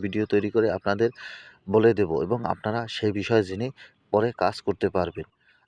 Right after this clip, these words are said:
আমার ভিডিওটি যদি লা-, ভালো লেগে থাকে, আপনাদের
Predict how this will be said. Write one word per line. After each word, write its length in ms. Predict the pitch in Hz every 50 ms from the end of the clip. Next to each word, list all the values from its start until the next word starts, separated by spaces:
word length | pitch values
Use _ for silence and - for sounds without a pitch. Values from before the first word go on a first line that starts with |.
| _ -
আমার 240 | 113 113 123 131 127 - - _ _ _ - -
ভিডিওটি 380 | - 104 104 107 117 110 - 117
যদি 200 | 104 110 - 117
লা-, 260 | 101 95 90 90 - -
ভালো 180 | - 101 98 107
লেগে 200 | 107 113 110 113
থাকে, 200 | 110 - 107 110 113
আপনাদের 360 | 101 - - 104 101 113 107